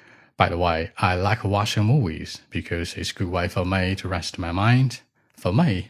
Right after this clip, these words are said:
I love watching movies. So that's it.那在结尾呢，Jason做了一个个人喜好的引导，强调出来呢，尽管我现在可能比较忙，没什么时间去看电影、去电影院什么的，但是呢，我个人而言非常喜欢看电影，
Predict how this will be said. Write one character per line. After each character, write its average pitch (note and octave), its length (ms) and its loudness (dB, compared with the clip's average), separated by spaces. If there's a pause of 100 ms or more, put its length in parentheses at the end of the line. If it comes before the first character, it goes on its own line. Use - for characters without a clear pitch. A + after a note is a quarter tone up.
(100)
I F2 100 2
love E2+ 240 -4
watching F2 400 -4
movies. D#2+ 520 -6 (240)
So - 120 -16
that's - 300 -6
it. - 200 -16 (180)
那 F#2 200 2
在 F#2+ 140 0
结 A2+ 160 0
尾 G#2 160 2
呢， E2 160 -4
Jason G2+ 280 0
做 G2+ 160 -2
了 E2 60 -2
一 E2 60 -4
个 F2 80 -2
个 - 240 0
人 E2+ 180 -2
喜 F2 220 -6
好 - 200 -6
的 F2 160 -4 (280)
引 E2+ 180 -4
导， D#2+ 220 -4
强 - 160 -8
调 D#2+ 100 -6
出 - 100 -10
来 D#2 140 -6
呢， E2 160 -10 (300)
尽 F#2 160 -6
管 E2+ 180 -4
我 D#2+ 80 -8
现 F2+ 160 -6
在 F2+ 160 -6
可 F2 80 -8
能 E2+ 140 -8
比 F#2 80 -8
较 E2 120 -6
忙， D#2+ 240 -6
没 F#2+ 140 -4
什 G2+ 100 -4
么 A2+ 60 0
时 - 140 -4
间 B2 160 0
去 C#3+ 80 -2
看 A#2+ 120 -2
电 F2+ 200 -2
影、 E2 40 -10
去 - 120 -10
电 E2+ 160 -4
影 D#2+ 40 -8
院 F2+ 200 -4
什 F2+ 120 -6
么 D2+ 120 -8
的， D#2+ 160 -12
但 F#2+ 120 -2
是 G2+ 200 -2
呢， F2+ 100 -2
我 D2+ 120 -10
个 - 180 -2
人 F#2 100 -2
而 E2 100 -6
言 E2 140 -6
非 G#2 140 -8
常 G2+ 120 -2
喜 A#2 160 -4
欢 D#2+ 160 -8
看 E2+ 220 -8
电 E2 160 -6
影， D#2+ 180 -10